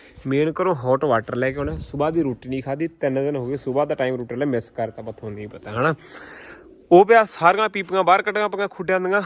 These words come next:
ਉਹਨਾਂ ਨੂੰ ਚੱਕ ਕੇ ਇੱਥੇ ਰੱਖਣਾ। ਚੋਬਰ ਥੋੜ੍ਹਾ ਜਿਹਾ ਚੱਲਦਾ ਤਾਂ ਐਡਵਾਂਸ ਆ, ਪਰ ਛੱਡੋ, ਉਹ ਵੀਡੀਓ ਦੇਖਦਾ ਹੁਣ ਉਹਨੂੰ ਸਮਝ ਆ ਜਾਊਗੀ ਵੀ ਪੀਪੀਆਂ ਦੀ ਲੋੜ ਕਿੱਥੇ ਹੈ ਇਹਨਾਂ ਦੀ ਹਨਾ। ਸਾਰੀਆਂ ਪੀਪੀਆਂ ਚੱਕ ਕੇ ਮੈਂ ਇੱਥੇ ਰੱਖਣੀਆਂ, ਤੱਤਾ ਠੰਡਾ ਪਾਣੀ ਮਿਕਸ ਕਰਕੇ ਸਾਰੇ ਕਬੂਤਰਾਂ ਨੂੰ ਧਰਨਾ ਵੱਢ ਲੋੜ, ਦਾਣੇ ਰੱਖਤੇ ਹਨਾ,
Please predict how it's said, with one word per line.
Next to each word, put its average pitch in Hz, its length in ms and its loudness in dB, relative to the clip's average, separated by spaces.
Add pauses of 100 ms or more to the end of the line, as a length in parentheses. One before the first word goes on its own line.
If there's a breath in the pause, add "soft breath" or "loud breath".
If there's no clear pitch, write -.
(140)
ਉਹਨਾਂ 170 220 -2
ਨੂੰ 202 80 -4
ਚੱਕ 180 200 0
ਕੇ 170 100 -4
ਇੱਥੇ 160 200 -6
ਰੱਖਣਾ। 180 280 -4
ਚੋਬਰ 180 260 -4
ਥੋੜ੍ਹਾ 196 260 0
ਜਿਹਾ - 100 -8
ਚੱਲਦਾ 175 280 6
ਤਾਂ 180 140 2
ਐਡਵਾਂਸ 147 400 -4
ਆ, 165 60 -8
ਪਰ 160 360 -8 (640)
ਛੱਡੋ, 175 240 2
ਉਹ 202 160 4
ਵੀਡੀਓ 208 240 2
ਦੇਖਦਾ 180 340 2
ਹੁਣ 180 100 -2
ਉਹਨੂੰ 185 140 -4
ਸਮਝ 170 300 -6
ਆ 156 160 2
ਜਾਊਗੀ 175 300 -4 (300 loud breath)
ਵੀ 180 80 -4
ਪੀਪੀਆਂ 190 420 0
ਦੀ 185 80 2
ਲੋੜ 180 220 6
ਕਿੱਥੇ 160 340 0
ਹੈ 127 60 4
ਇਹਨਾਂ 139 200 0
ਦੀ 131 120 -2
ਹਨਾ। 202 200 0 (180)
ਸਾਰੀਆਂ 196 280 0
ਪੀਪੀਆਂ 185 260 -2
ਚੱਕ 175 200 0
ਕੇ 185 80 0
ਮੈਂ 180 120 4
ਇੱਥੇ 160 220 2
ਰੱਖਣੀਆਂ, 180 380 2 (560 loud breath)
ਤੱਤਾ 175 320 2
ਠੰਡਾ 180 260 -2
ਪਾਣੀ 185 160 2
ਮਿਕਸ 165 260 -2
ਕਰਕੇ 180 220 -2
ਸਾਰੇ 214 380 4
ਕਬੂਤਰਾਂ 190 300 -2
ਨੂੰ 175 80 -2
ਧਰਨਾ 165 220 2
ਵੱਢ 131 200 0
ਲੋੜ, 147 180 -2
ਦਾਣੇ 135 240 0
ਰੱਖਤੇ 139 360 -2
ਹਨਾ, 202 160 -4